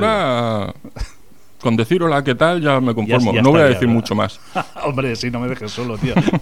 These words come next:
Speaker 1: <laughs> Dame réplica de vez en
Speaker 2: Ah,
Speaker 1: cuando.
Speaker 2: no, tú suelta, suelta, suelta el rollo.
Speaker 1: <laughs> No, no, que tengo poco rollo yo. Los viernes por la tarde ya estoy, estoy ya
Speaker 2: Ya,
Speaker 1: con,
Speaker 2: ya,
Speaker 1: con
Speaker 2: no
Speaker 1: la
Speaker 2: estamos,
Speaker 1: batería
Speaker 2: no
Speaker 1: baja.
Speaker 2: estamos pa-
Speaker 1: Estoy con la batería baja.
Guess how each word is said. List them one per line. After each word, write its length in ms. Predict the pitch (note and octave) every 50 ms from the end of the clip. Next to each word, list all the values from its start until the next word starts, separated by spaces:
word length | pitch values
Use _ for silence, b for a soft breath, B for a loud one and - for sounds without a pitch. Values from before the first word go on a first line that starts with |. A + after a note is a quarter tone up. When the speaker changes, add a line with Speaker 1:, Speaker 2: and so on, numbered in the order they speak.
| - D3+ A#2+
Speaker 1:
<laughs> 440 | - - F2 - - - - G#2+ G#2
Dame 220 | A2 A2+ B2 B2+
réplica 420 | A2+ G#2 A#2 B2+ B2+ A#2+ A2+ G#2+ G#2
de 80 | G#2
vez 80 | A2 G#2
en 60 | G#2 -
Speaker 2:
Ah, 20 |
Speaker 1:
cuando. 160 | F3+ C#3 B2+ B2+
Speaker 2:
no, 120 | B2 A2+
tú 280 | G2+ D3 C3+ A#2 G#2+ G2
suelta, 340 | - - A#2 G2 - F#2 F2+
suelta, 340 | - - A2+ - F#2 F#2+ F#2+
suelta 240 | F#2 B2+ C3+ A#2+ A2
el 80 | G2 F#2+
rollo. 300 | F#2+ F#2 F2+ E2+ E2+ E2 - G2+ F#2
Speaker 1:
<laughs> 140 | F2+ -
No, 260 | - A#2+ A#2+ A2+ A2 G#2+
no, 160 | G2+ G2+ G2
que 100 | G2+ G2+
tengo 260 | - - B2+ B2 A#2+
poco 220 | A2 A#2+ G#2 A2
rollo 280 | G#2+ G#2 A2+ A2+ G#2+ G#2
yo. 160 | G#2 G#2+ G#2+
Los 160 | G2+ A2 A2+
viernes 240 | A#2 C#3 D3 D3 D3 -
por 120 | C3 A2+
la 80 | A2 G2+
tarde 280 | - A2 G#2 F#2+ F#2+ F#2+
ya 100 | F#2 F2
estoy, 260 | - - F#2 F2+ E2
estoy 380 | D2+ E2 - - A#2 G2+ E2+
ya 100 | D#2+ E2
Speaker 2:
Ya, 120 | A#2 A2+ G#2
Speaker 1:
con, 80 | G2 G2+
Speaker 2:
ya, 80 | G#2
Speaker 1:
con 100 | G2+ G#2
Speaker 2:
no 60 | G#2+ A#2
Speaker 1:
la 40 | G#2
Speaker 2:
estamos, 40 | A2
Speaker 1:
batería 220 | A#2 A2 A2 G2+
Speaker 2:
no 40 | B2+
Speaker 1:
baja. 100 | C3 B2
Speaker 2:
estamos 280 | - C#3 A#2+ A2+ G#2 G#2
pa- 380 | - - G2 F#2 F2+ F2 F2 E2
Speaker 1:
Estoy 320 | D#2+ - - - - C3 A#2+
con 80 | A#2+ A#2
la 40 | G#2+
batería 320 | G#2+ G2+ G#2 F#2 F#2+ F2+
baja. 280 | F2 F2+ - - D#2+